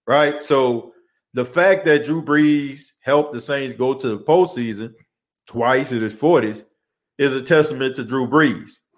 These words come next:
Now, anything after that is pretty much, you know, I mean, just a miracle. So if do, if we were talking about Drew Brees, thirty-two, thirty-three years old, doing this,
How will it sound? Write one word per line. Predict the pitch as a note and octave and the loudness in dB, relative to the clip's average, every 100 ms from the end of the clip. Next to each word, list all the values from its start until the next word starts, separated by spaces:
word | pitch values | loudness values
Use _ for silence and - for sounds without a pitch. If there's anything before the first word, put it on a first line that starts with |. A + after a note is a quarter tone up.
| _ | _
Now, | B2 C#3 C3+ B2 A2 - _ _ _ _ _ _ _ _ _ _ _ | 0 2 2 2 -2 -10 _ _ _ _ _ _ _ _ _ _ _
anything | C3 C#3+ C#3+ C3+ B2+ | -2 0 2 2 4
after | C#3 - B2+ | 2 2 0
that | A#2+ A2+ - - _ _ _ _ _ | 2 2 -2 -10 _ _ _ _ _
is | - | -20
pretty | - D3+ C#3 | -4 -2 -2
much, | C3 B2+ B2 | 0 0 0
you | A#2+ A2+ | -6 -8
know, | G2+ F#2+ F#2 - | -8 -10 -14 -16
I | G2 | -14
mean, | G#2 G#2 G2+ | -10 -10 -12
just | F#2+ A2+ G2+ - - _ _ | -10 -8 -8 -12 -20 _ _
a | G2+ | -12
miracle. | G2 C3 D#3 A2 - - _ _ _ _ _ _ | -2 2 2 2 -6 -20 _ _ _ _ _ _
So | - B2+ B2+ A#2+ | -4 0 0 0
if | A2+ | -4
do, | C3+ B2+ | -8 -8
if | C3+ C3 | -8 -4
we | F3 | -2
were | G#3+ | -2
talking | E3 F3 E3+ D#3 | 0 0 0 -2
about | D3+ C#3+ B2 | 0 0 0
Drew | D3+ | -4
Brees, | C#3 C#3+ C#3 C3 | -4 -4 -6 -10
thirty-two, | B2+ C3+ C#3 C3+ C#3 C3 | -6 -2 -2 -4 -8 -4
thirty-three | C#3 C3+ C3+ C3 C3 | 0 0 -2 -8 -4
years | B2 A#2 | -4 -2
old, | C3+ C3+ C3 | 0 0 2
doing | C3+ C3+ | 0 2
this, | C3 C3 C3 | 2 0 -2